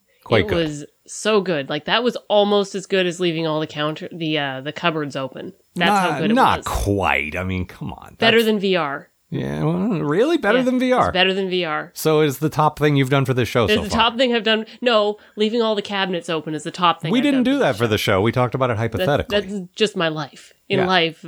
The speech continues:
Speaker 1: I prefer that.
Speaker 2: No, but things we have expressly done for this show so far, this,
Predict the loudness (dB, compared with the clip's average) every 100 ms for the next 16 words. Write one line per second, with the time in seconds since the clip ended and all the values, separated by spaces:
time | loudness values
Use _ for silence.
0 | -12 -8 -6 -6 -8 -10 -8 -2 2 4
1 | 2 0 2 4 4 4 4 2 2 2
2 | 4 4 4 4 2 2 4 4 4 2
3 | 4 4 4 2 0